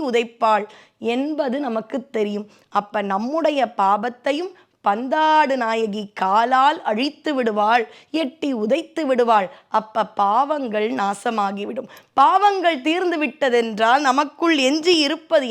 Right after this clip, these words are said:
என்ன? புண்ணியங்கள் மட்டும், நன்மைகள் மட்டும். அதை பெருக வைக்க எங்கு செல்ல வேண்டும்?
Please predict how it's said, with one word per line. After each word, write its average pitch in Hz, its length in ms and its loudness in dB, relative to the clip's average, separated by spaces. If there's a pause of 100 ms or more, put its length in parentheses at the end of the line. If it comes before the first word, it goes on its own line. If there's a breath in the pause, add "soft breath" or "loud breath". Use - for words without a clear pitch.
என்ன? 226 200 0 (420 soft breath)
புண்ணியங்கள் 254 760 -2
மட்டும், 196 340 -8 (300)
நன்மைகள் 269 640 0
மட்டும். 208 340 -6 (420 loud breath)
அதை 269 220 -2 (420)
பெருக 320 400 4
வைக்க 262 400 0
எங்கு 247 400 -4
செல்ல 254 320 0
வேண்டும்? 220 440 -4